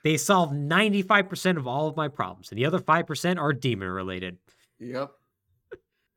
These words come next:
Speaker 2: Which step two sometimes also solves those problems.
Speaker 1: Sometimes. Not always, but
Speaker 2: Not always.
Speaker 1: sometimes. So, during all this, the journalist is, like, you know, digging up information on the Mishibas 'cause, you know,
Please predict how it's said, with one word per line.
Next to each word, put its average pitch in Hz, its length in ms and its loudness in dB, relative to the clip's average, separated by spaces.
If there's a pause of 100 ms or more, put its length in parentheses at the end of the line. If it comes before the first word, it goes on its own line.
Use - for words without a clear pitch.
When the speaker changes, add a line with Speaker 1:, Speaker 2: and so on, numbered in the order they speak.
(140)
Speaker 2:
Which 180 380 -4
step - 380 -4
two 202 220 -10
sometimes 185 840 -8 (140)
also 180 400 -6
solves 110 440 -8
those 95 200 -12
problems. - 720 -14 (120)
Speaker 1:
Sometimes. 170 1040 0 (120)
Not 311 280 6
always, 247 480 -2 (300)
but 165 120 -2
Speaker 2:
Not 202 160 0
always. 156 220 0
Speaker 1:
sometimes. 92 500 -4 (1000)
So, 220 300 -4 (680)
during 277 260 2
all 165 180 0
this, 139 340 -2
the 165 180 -2
journalist 139 680 2
is, 123 320 -2
like, 107 180 -4 (260)
you 127 80 -4
know, 110 160 -6 (120)
digging 139 220 -2
up 139 120 -4
information 117 540 -4
on 117 180 -6
the 104 60 -6
Mishibas 98 580 -8
'cause, 117 240 -4
you 135 80 0
know, 107 260 -2